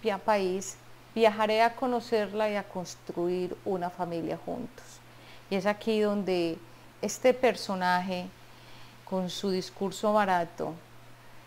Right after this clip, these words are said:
eh, empieza a involucrar a Marta en una relación que va más allá de una amistad en las redes sociales. Y para esta época estamos hablando de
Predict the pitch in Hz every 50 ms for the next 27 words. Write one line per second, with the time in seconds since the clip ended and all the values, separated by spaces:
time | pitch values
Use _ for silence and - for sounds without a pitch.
0 | - - - - - - - 190 190 185 185 180 175 180 175 175 - - - 190
1 | 180 - 190 185 185 185 - - 196 190 190 190 190 208 202 - - - - -
2 | - - - - - - - - - - - - - - - 208 208 202 202 196
3 | 196 185 170 190 208 196 185 175 175 - 214 - 196 196 196 196 190 170 170 -
4 | - - 185 185 185 185 185 180 185 - 208 196 190 185 185 180 180 185 180 175
5 | 175 175 - - 185 175 170 - - 190 180 175 180 180 185 185 - 190 180 170
6 | 185 170 165 165 208 - - - - - - - - - - - - 185 170 156
7 | 190 185 175 175 180 180 180 - - - - - - - 220 208 190 190 190 190
8 | 180 - - - - 185 165 165 170 170 170 - - - 190 190 185 180 180 170
9 | 170 180 175 165 170 170 - 180 175 - - 170 156 160 160 - - - - -
10 | - - 202 180 - 190 175 180 175 175 180 180 - - 214 202 - 208 202 -
11 | 196 - - 175 165 - 180 185 190 175 170 160 156 156 170 175 185 185 185 175